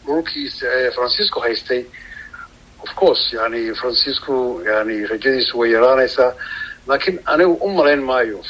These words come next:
Faransa, yani, runtii dowladihii isticmaariga ahaa reer Yurub, maanta Afrika, wax ayaga kaga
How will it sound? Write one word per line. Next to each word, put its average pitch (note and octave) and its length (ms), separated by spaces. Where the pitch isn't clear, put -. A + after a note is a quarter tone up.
Faransa, D3 500
yani, A#2+ 260
runtii D#3 640
dowladihii C#3+ 480
isticmaariga C3 840
ahaa A#2+ 240
reer C3+ 240
Yurub, A2 420
maanta C#3 500
Afrika, - 460
wax D3+ 120
ayaga C#3+ 300
kaga C#3 220